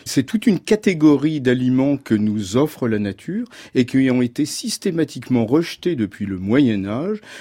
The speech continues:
comme étant indignes de l'honnête homme, comme étant indignes des gens, euh, de bien. C'était un signe,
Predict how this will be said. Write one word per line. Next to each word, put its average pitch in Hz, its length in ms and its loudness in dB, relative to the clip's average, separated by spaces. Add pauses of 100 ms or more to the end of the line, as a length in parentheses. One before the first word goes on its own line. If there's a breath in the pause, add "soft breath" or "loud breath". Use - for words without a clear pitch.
(120 loud breath)
comme 151 300 4
étant 143 460 -2
indignes 131 720 0 (260 soft breath)
de 123 340 2
l'honnête 123 540 2
homme, 113 300 -2
comme 110 180 -4
étant 101 300 -4
indignes 113 560 -4
des 95 340 -2
gens, 113 460 -4
euh, 98 600 -14
de 110 120 -2
bien. 117 340 -4
C'était 117 300 -4 (340 loud breath)
un 120 140 2
signe, 175 500 -2